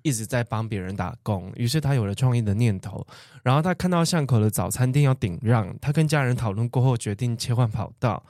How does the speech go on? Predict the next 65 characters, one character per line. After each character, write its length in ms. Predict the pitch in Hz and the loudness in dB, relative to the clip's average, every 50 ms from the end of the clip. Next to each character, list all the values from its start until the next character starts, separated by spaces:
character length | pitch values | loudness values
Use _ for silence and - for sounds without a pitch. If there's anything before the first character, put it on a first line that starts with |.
| - - - - - - - - - | -20 -20 -20 -20 -20 -20 -20 -14 -6
然 140 | - 113 101 | -4 -2 0
后 260 | 117 151 143 123 113 - - | 2 2 2 0 -2 -6 -6
他 160 | - - 196 | -2 0 0
想 180 | 196 - 143 110 | 0 0 -2 -2
要 60 | 131 139 | -4 -2
把 120 | - 98 | -4 -4
那 160 | 98 104 107 | -2 -2 0
家 160 | 110 123 117 | 0 0 0
店 200 | 117 - 117 107 | 0 0 -2 -2
顶 120 | 107 98 - - | -2 -6 -10 -10
下 260 | - - - 107 92 | -8 -4 -4 -2 -2
来。 260 | 82 - 50 - 135 - - - - _ _ | -2 -4 -6 -8 -10 -12 -14 -20 -20 _ _
可 100 | - 135 | 0 2
是 60 | 143 170 | 4 4
他 140 | 202 214 | 4 2
创 220 | 214 - 196 202 190 | 2 0 0 0 0
业 60 | 185 | 0
初 200 | 165 - 180 175 | 0 2 2 2
期 180 | 170 - - 131 | 2 0 0 0
没 120 | 110 123 | 2 2
有 80 | 131 120 | 2 2
太 160 | - - 139 | 2 0 0
多 120 | 127 127 127 | 0 0 0
资 280 | - - - 113 113 | 0 -4 -4 -2 -2
源， 360 | 117 117 104 98 92 104 117 | -2 -2 -2 -4 -6 -8 -6
但 140 | 123 160 165 | -2 0 0
是 180 | 160 214 185 - _ _ _ _ - | 0 0 -2 -4 _ _ _ _ -6
他 140 | - 180 | -2 0
的 100 | 180 160 143 _ - | 0 0 -2 _ -8
所 240 | - - - 120 139 | -4 0 2 4 4
有 100 | 147 123 | 4 2
的 80 | 113 | 0
干 200 | - 123 117 120 | 0 0 -2 -2
货 220 | 113 120 131 120 113 | 0 0 0 0 0
应 120 | 120 127 | -2 0
该 120 | 127 127 | 0 0
刚 160 | 120 - 127 123 | 0 0 0 -2
刚 180 | 127 135 131 | 0 -2 -2
你 80 | 117 98 | -4 -2
都 160 | - 117 123 | -2 0 0
已 80 | 120 101 | 0 -2
经 200 | 92 117 120 113 | -2 -4 -4 -4
传 200 | - - 104 95 | -4 -4 -4 -2
授 200 | - - 135 113 | 0 2 2 0
给 160 | 101 101 87 | 0 -4 -8
他 220 | - - - 123 117 | -6 0 0 2 4
在 100 | 131 123 | 4 2
本 160 | - 104 - | 2 0 -4
集 140 | - 104 95 | -4 -8 -8
节 220 | - - 95 90 | -8 -8 -8 -6
目。 220 | 92 113 117 - - - - - - - - _ - | -4 -4 -4 -4 -6 -12 -18 -20 -20 -20 -20 _ -4
但 240 | - 226 220 190 - _ _ _ _ _ _ _ _ _ _ | -2 -2 0 -2 -4 _ _ _ _ _ _ _ _ _ _
现 220 | - - - 214 196 | -6 -2 0 0 0
在 120 | 190 180 | 0 0
他 120 | 175 175 185 | 0 0 2
面 200 | 190 175 156 135 | 2 2 2 2
临 100 | 110 110 | 0 0
一 40 | |
个 120 | 117 123 123 | 2 2 2
问 180 | 127 120 104 101 | 2 2 0 -2
题， 220 | - - - - - _ - - - _ _ _ _ - | -6 -8 -14 -16 -18 _ -20 -20 -20 _ _ _ _ -4
这 140 | - 214 190 | 0 0 0
样 180 | 175 160 143 - _ _ _ _ _ | 0 -2 -6 -8 _ _ _ _ _
你 120 | - 131 113 | -2 0 2
会 180 | 143 175 170 | 4 2 2